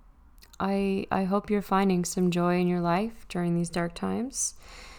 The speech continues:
and finding ways to laugh. And, um, if you have a strange or funny story like mine, or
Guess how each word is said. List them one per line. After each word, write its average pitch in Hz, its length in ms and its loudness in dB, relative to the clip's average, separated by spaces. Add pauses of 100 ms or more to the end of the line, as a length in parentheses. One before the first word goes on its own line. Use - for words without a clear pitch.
(100)
and 185 140 -2
finding 190 320 8
ways 185 200 6
to 185 100 0
laugh. 180 800 2
And, 180 500 4
um, 180 500 2 (360)
if 180 180 -2
you 208 120 0
have 233 120 2
a 226 60 -2
strange 208 480 0
or 190 80 -2
funny 180 260 2
story 185 300 0
like 180 240 -2
mine, 196 360 2
or 170 280 -2